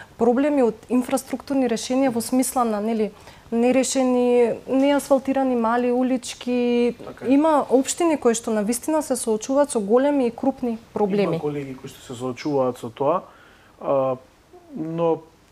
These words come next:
Speaker 2: еве во нашите оп-, ние имаме пак малце поголема можност скопските општини,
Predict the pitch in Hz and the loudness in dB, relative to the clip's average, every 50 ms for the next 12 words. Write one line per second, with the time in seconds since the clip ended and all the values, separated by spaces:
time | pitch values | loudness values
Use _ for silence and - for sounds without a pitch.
0 | _ - 190 190 180 156 143 165 165 170 180 185 - 196 160 147 190 190 190 196 | _ 0 2 2 2 0 -2 -2 0 0 0 0 -2 -4 -4 -2 -2 -2 0 0
1 | 214 214 208 202 196 196 185 180 170 180 - 190 185 - 180 185 196 190 190 170 | 0 2 2 2 0 0 0 -2 0 0 0 0 0 0 -2 0 0 0 -2 -6
2 | 147 - - 190 180 180 170 170 160 156 156 160 165 160 143 135 151 131 - - | -4 0 0 0 2 0 -2 -2 -2 -2 -2 -4 -4 -6 -6 -6 -8 -10 -6 -4
3 | - 175 165 - - 156 139 - 180 180 180 - - 202 190 185 185 175 | -4 -4 -4 -6 -10 -10 -6 -4 -4 -4 -6 -6 -6 -6 -4 -4 -4 -6